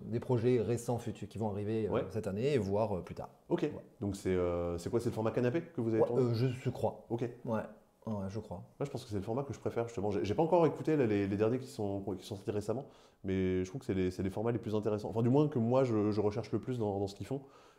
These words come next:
Speaker 2: bah, qui sont vraiment des discussions autour du jeu et, euh, un peu, bah, de plein de personnalités du monde du jeu pour, euh, savoir un peu, euh,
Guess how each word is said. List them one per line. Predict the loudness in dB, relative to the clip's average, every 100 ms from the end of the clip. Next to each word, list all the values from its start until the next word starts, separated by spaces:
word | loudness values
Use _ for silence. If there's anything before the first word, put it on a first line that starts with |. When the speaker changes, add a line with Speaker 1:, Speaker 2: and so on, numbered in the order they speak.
| -4
Speaker 2:
bah, | -4
qui |
sont | 0 2
vraiment | 4 4
des | 2
discussions | 0 -2 -2 2
autour | 2 2
du | 2
jeu | 4 4 4
et, | 2
euh, | 0 -4 -8 -8
un |
peu, | -2 2
bah, | 4
de |
plein | 4 4
de | 2
personnalités | 2 0 0 0
du | 0
monde | 0 2
du |
jeu | 2 0
pour, | 0 -2
euh, | -2
savoir | -4 -2 -2
un |
peu, | -2 -2
euh, | -2 -4